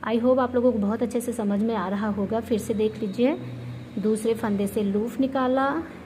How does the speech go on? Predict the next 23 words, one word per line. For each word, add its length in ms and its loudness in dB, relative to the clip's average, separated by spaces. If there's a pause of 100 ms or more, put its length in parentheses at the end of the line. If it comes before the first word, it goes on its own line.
(220)
लपेटा, 680 0 (600)
फिर 80 0
पहले 340 2
वाले 220 4
फंदे 340 2
से 100 0
निकाला, 520 2 (580)
फिर 120 0
से 200 -4
लपेटा, 760 0 (640)
फिर 260 2
फंदे 320 0
में 220 0
बुना, 460 0 (340)
धागा 460 0
आगे 380 2 (120)
एक 160 -6
लपेटा, 500 -4 (800)
फिर 120 -4
दो 140 0
फंदा 320 -6
उल्टा। 380 -6 (540)
तो 60 -10